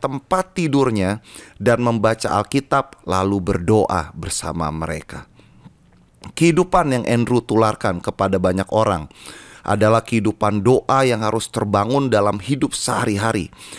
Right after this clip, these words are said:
Bahkan ia pernah mengatakan, "Lebih baik tidak makan, tidak tidur daripada tidak berdoa." Doa menjadi begitu sangat penting dalam kehidupannya.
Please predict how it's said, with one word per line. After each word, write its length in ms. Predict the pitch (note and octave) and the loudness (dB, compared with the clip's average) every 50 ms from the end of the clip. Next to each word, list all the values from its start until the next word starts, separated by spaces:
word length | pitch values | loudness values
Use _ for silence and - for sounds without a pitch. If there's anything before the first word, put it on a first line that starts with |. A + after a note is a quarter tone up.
| - - - _ - | -20 -20 -20 _ -2
Bahkan 320 | - A2+ - - C3 B2+ | -2 -2 0 0 -2 0
ia 160 | C3+ C3+ B2+ | 2 0 0
pernah 240 | - - B2 A#2+ A#2+ | 0 0 0 0 2
mengatakan, 640 | A#2 A2+ A#2 A#2 A2+ - - B2 - - G2+ F#2+ G2 | 2 2 2 0 0 0 0 -2 0 0 -2 -2 0
"Lebih 320 | - A#2+ A#2 G#2 A#2 G#2 | 2 2 4 4 2 2
baik 240 | G2 G#2+ G#2+ - - | 4 2 2 0 -2
tidak 320 | - G#2+ F#2+ F#2+ G2 - - | -4 0 0 0 0 0 -2
makan, 480 | C3+ C#3+ - - - F3 F3 E3 D#3 | -2 -2 -2 -2 -2 -2 -2 -2 -2
tidak 400 | - A#2+ A2+ G#2 A2+ - - _ | -2 -4 -2 -2 -4 -6 -8 _
tidur 480 | - - A3+ A3+ F#3 A#3 G#3+ D#3+ A2 F2+ - | -4 0 0 2 4 4 4 2 2 -2 -2
daripada 480 | F2 G2 F#2+ F#2+ F#2+ - G2 F#2+ F#2+ F#2 | -2 0 0 0 -2 -2 -2 -2 -2 -2
tidak 560 | G2 - - - F3 C3+ G#2 A2+ G#2 - - | -4 -6 -4 -4 -2 0 2 0 0 0 -2
berdoa." 560 | G2 G#2 F#2+ F#2+ F#2+ F#2 - - E2 - - _ _ | -2 -2 0 0 0 -2 -2 -4 -10 -12 -14 _ _
Doa 640 | - F#2 F#2+ A2+ B2 A#2 - - - B2+ C3+ C#3 C3+ | -10 -2 2 4 4 4 4 2 0 0 0 0 0
menjadi 400 | A#2+ A2+ A2 G2 A2 G2+ G#2 F#2+ | 0 -2 0 0 0 0 0 0
begitu 640 | F#2+ G2 F#2 F#2+ A2 - A3+ A#3 - - A#3+ A3 - | -2 -2 -4 -4 -4 -2 -4 -2 -2 -2 -2 -2 0
sangat 480 | - - D3 C3+ C#3 C#3 - - - | 0 -2 -2 -2 -2 -2 -4 -2 -2
penting 400 | D3+ C#3+ C#3 - - G3+ D#3 A#2 | -2 -2 -2 -2 -4 -2 -2 0
dalam 320 | F#2+ F#2+ F#2 F#2+ F#2+ F#2+ - | 0 0 0 0 -2 -4 -4
kehidupannya. 720 | - G#2 G2 F2 F#2 F2+ - - F2 E2+ D#2+ D2+ C#2+ - | -4 -4 -2 -2 -2 -2 -2 -4 -4 -4 -4 -8 -10 -12